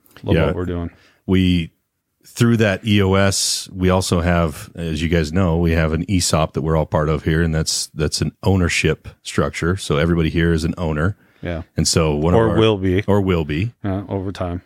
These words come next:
Speaker 2: And so everybody should feel that ownership that they have in the company. And because we want them to feel that way, we want you guys to have the best information possible.
Speaker 1: Yep.
Speaker 2: So we want you to know and be informed and to have fresh information, fresh data,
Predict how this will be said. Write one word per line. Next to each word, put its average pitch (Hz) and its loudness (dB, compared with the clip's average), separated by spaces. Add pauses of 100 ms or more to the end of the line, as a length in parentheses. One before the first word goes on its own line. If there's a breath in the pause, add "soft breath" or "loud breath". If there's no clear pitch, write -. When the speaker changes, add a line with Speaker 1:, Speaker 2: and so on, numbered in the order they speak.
Speaker 2:
And 95 2
so 87 2
everybody 101 2
should 95 0
feel 101 0
that 85 0
ownership 110 0
that 73 -8
they 76 -4
have 76 -2
in 73 -2
the 73 -4
company. 78 -2
And 101 2
because 101 0
we 92 0
want 95 0
them 87 -2
to 73 -4
feel 131 0
that 71 0
way, 73 0
we 87 2
want 98 2
you 82 -4
guys 85 0
to 78 -4
have 78 0
the 73 -8
best 78 -2
information 73 -4
possible. - -6 (220)
Speaker 1:
Yep. 87 -6
Speaker 2:
So - -2
we 82 2
want 76 0
you 80 2
to 76 0
know 80 2
and 80 0
be 82 2
informed 85 0
and 73 -2
to 73 -2
have 80 -2
fresh - -2
information, 85 -2
fresh 90 -2
data, 78 0